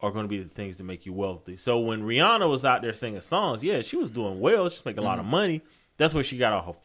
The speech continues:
Speaker 1: fame from and her clout.
Speaker 2: Absolutely.
Speaker 1: But when she went to the next level is when she got with Louis Vuitton Moet Hennessy luxury group, the most premier luxury group on the planet.
Speaker 2: Absolutely.
Speaker 1: And they've produced this makeup line together.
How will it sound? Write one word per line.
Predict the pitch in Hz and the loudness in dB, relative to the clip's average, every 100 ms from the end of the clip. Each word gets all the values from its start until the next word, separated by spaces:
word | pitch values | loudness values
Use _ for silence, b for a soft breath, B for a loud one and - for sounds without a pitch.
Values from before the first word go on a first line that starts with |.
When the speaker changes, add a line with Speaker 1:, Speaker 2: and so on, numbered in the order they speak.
| _ - | _ -14
Speaker 1:
fame | - 113 190 170 | -6 0 0 0
from | 117 104 101 | -2 -4 -4
and | 95 | -8
her | 85 | -10
clout. | 78 - 135 180 120 - - | -12 0 6 8 6 0 -4
Speaker 2:
Absolutely. | 117 113 127 127 | -4 -4 -6 0
Speaker 1:
But | 127 127 | 2 4
when | 113 | 2
she | 202 | 0
went | 190 143 | 0 0
to | 127 | -2
the | 120 | -4
next | 110 104 95 | -2 -4 0
level | 113 214 190 139 120 | 4 4 4 0 -2
is | 101 | -6
when | 120 120 | -8 -8
she | - 120 | -6 -2
got | 113 110 92 | 0 0 0
with | 107 107 104 101 | -2 0 -2 -4
Louis | 95 120 120 | -2 0 0
Vuitton | 107 107 120 113 110 107 101 | -2 -6 -4 -4 -4 -6 -6
Moet | 101 117 113 101 | -4 0 0 -2
Hennessy | - 165 233 220 131 113 104 b b b b | 0 2 2 0 0 -2 -4 b b b b
luxury | 110 135 127 127 117 | 4 4 4 0 0
group, | 98 117 123 92 | 0 0 0 -2
the | |
most | 104 113 - | -4 -4 -4
premier | 117 113 131 123 | -8 0 2 2
luxury | 107 120 - 110 | 2 0 -2 -6
group | 101 101 120 - | -6 -2 -4 -4
on | 110 113 | -6 -4
the | 92 | -4
planet. | 80 - - 110 156 190 117 123 | 4 4 4 4 4 4 4 0
Speaker 2:
Absolutely. | 113 110 107 101 87 80 - | -4 -6 -8 -8 -8 -12 -8
Speaker 1:
And | 123 120 | -4 4
they've | 135 143 143 | 4 4 2
produced | 131 117 127 117 | 0 2 0 0
this | 107 | -6
makeup | 90 107 220 - 101 | -2 2 2 2 0
line | 104 101 95 | -2 -4 -4
together. | 90 95 98 110 113 | -6 -4 -2 -4 -6